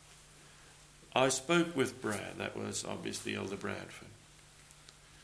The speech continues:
"and I t-, suggested to him not to hold a meeting or to make any decisions unless there were representatives of the self-supporting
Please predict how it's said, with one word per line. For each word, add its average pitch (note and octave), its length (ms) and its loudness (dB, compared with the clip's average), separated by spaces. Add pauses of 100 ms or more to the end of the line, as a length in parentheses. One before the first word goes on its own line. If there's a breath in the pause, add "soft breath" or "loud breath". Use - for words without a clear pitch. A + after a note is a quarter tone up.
(320 loud breath)
"and D3 200 2
I D#3+ 160 4
t-, - 160 -6 (100)
suggested C#3 680 -2
to B2 120 -2
him A#2 300 -2
not C#3+ 280 -2
to A#2 100 0
hold A2 680 2 (580 loud breath)
a G#2+ 80 0
meeting A2+ 580 4
or G#2+ 260 2
to G2+ 160 -4
make C#3+ 360 2
any A2 220 2
decisions G#2+ 640 -2
unless D3+ 420 0
there C#3+ 120 -2
were C3 100 4
representatives A2 880 0
of G#2 120 -4
the G2+ 80 -8
self-supporting G2+ 960 -2